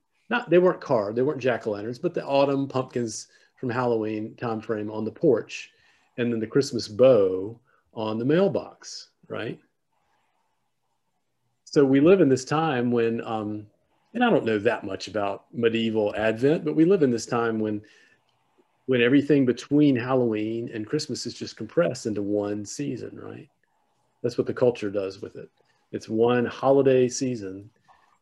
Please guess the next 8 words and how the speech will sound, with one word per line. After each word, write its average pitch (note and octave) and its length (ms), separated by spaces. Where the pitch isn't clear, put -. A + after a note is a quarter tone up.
and A2+ 280
it A#2 120
makes C#3 240
it D#3 120
really A2 260
hard D#3+ 480
to, G#2+ 360
um, G2+ 400